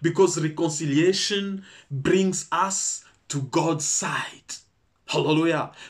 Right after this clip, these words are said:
Because of the reconciliation, we go in, we, we become God's partners. We going to side with God because he, he reconciled us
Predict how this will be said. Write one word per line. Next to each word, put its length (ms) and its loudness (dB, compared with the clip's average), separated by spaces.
Because 340 4
of 140 0
the 100 4
reconciliation, 1080 -2
we 200 4
go 440 6
in, 280 -6
we, 320 0
we 140 4
become 760 -2
God's 340 0
partners. 1040 -4
We 220 2
going 400 6
to 120 -4
side 600 -4
with 200 0
God 360 2
because 420 4
he, 340 -4
he 140 2
reconciled 920 -2
us 480 -4